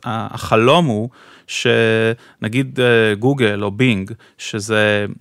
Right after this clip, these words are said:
לשם אנחנו הולכים עם כל שאר השאלות שלנו היום, ויש לשניהם חיפוש תמונות, חיפוש, אה, אה, טיסות,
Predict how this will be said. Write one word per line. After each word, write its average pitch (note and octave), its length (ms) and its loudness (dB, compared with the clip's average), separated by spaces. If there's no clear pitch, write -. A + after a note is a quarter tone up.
לשם D#3 380 0
אנחנו F3 240 -2
הולכים C3+ 240 -4
עם B2 60 -2
כל D#3+ 160 0
שאר D3 340 2
השאלות G2+ 440 -4
שלנו G2 380 -4
היום, G2 340 2
ויש A#2+ 440 2
לשניהם C3+ 640 0
חיפוש - 300 -10
תמונות, E3+ 560 0
חיפוש, - 540 -4
אה, A#2 60 4
אה, - 20 0
טיסות, E3 680 0